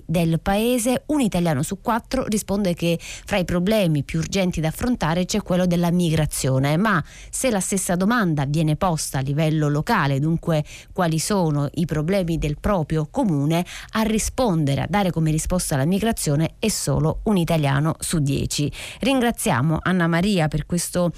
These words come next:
spunto che ci ha dato. Maggiori notizie possono essere trovate naturalmente online. L'indagine, lo ricordiamo, è stata condotta da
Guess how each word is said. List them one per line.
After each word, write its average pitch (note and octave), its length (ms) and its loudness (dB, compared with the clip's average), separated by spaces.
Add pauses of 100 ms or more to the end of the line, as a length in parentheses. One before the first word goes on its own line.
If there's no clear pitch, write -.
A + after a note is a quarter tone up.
(140)
spunto G3 540 0
che E3 120 -2
ci - 100 -2
ha F#3 40 0
dato. A#3 300 0
Maggiori D#3+ 400 0
notizie E3 480 0
possono D3 360 -2
essere D#3 380 0
trovate E3 520 0 (300)
naturalmente F3+ 600 2
online. A#3 600 2
L'indagine, F3 720 2
lo D#3 60 2
ricordiamo, E3+ 580 0
è - 20 2
stata D#3+ 320 -2
condotta F3 460 0
da E3 160 -2